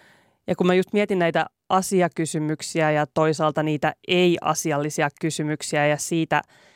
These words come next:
sitä, että millä lopulta on äänestäjille merkitystä, niin silloin viimeksi me puhuttiin paljon siitä, että lopulta harvalla asialla on, koska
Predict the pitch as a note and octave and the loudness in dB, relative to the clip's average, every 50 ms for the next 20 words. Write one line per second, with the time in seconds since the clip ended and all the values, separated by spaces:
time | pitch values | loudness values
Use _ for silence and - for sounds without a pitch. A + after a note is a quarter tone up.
0 | _ _ - - F3+ - F3 D#3+ D#3 - - D#3+ E3+ F3+ G3+ G#3+ G#3+ G3 F3 E3+ | _ _ -8 -4 -2 0 0 0 0 0 -2 -2 0 2 4 4 4 4 4 2
1 | F3 D#3+ - F3 E3+ D#3 - C#3+ C#3+ D3 D3 - - E3 D#3+ D#3 D#3 D#3 D3 - | 2 0 0 -2 -2 0 0 0 0 0 0 0 0 0 2 2 0 -2 -4 -6
2 | - D3+ D3 D3 D3 D3 D3 C#3+ D3 D3+ D#3 D#3 D#3 D#3+ D#3+ E3 E3 E3+ E3 - | -6 -4 -4 -2 -2 -2 -2 -2 -2 -4 -4 -4 -2 0 0 0 0 0 -2 -6
3 | D3+ - - D3+ - - - - D#3+ - - _ _ _ _ _ _ _ _ _ | -8 -6 -6 -6 -6 -4 -2 -2 -2 -2 -6 _ _ _ _ _ _ _ _ _
4 | _ _ _ _ _ _ _ _ _ _ _ _ - F3 E3+ E3 - G#3+ G3+ G3 | _ _ _ _ _ _ _ _ _ _ _ _ 0 0 2 2 2 2 2 2
5 | F#3+ F#3 A3 A#3 A3+ G#3+ - G3+ - - E3+ F3 - - E3+ E3 - F3 F3 E3+ | 2 2 0 0 0 0 -2 -4 -6 -4 -4 -4 0 0 0 0 2 0 0 0
6 | D#3+ D#3+ D3+ - D#3+ D3+ - D3+ D#3 - E3+ D3+ E3 F3 D#3 - D#3 D#3 - _ | 0 -2 -2 -4 -2 -2 0 0 0 0 -2 0 0 0 0 0 -2 -2 -4 _
7 | _ F3 F#3 F#3 F#3 E3 D#3+ D#3+ D3 D3 D#3 - - F3 D#3 D#3+ F3 - G#3+ G3+ | _ -2 0 0 2 2 0 0 0 0 -2 -2 0 0 2 2 2 4 2 2
8 | F#3+ E3 - D3+ D3+ - - D#3 - | 2 0 -4 -6 -6 -4 -4 -4 -4